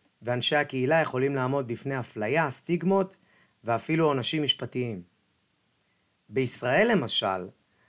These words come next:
מערכות יחסים חד-מיניות מוכרות באופן חוקי, וללהט"בים יש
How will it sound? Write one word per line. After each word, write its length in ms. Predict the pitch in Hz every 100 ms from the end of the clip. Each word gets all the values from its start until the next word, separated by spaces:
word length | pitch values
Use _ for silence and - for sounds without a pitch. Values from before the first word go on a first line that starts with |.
| _ _ -
מערכות 460 | 113 113 - 185
יחסים 420 | 185 - - 151 143
חד-מיניות 960 | - 143 131 127 117 143 165 151 - -
מוכרות 560 | 120 123 - 127 180 151
באופן 340 | 131 127 135
חוקי, 400 | 127 113 - 90 - _ _ _ _ _ _ _ -
וללהט"בים 840 | 120 123 123 117 - 190 160 151
יש 380 | 156 156 -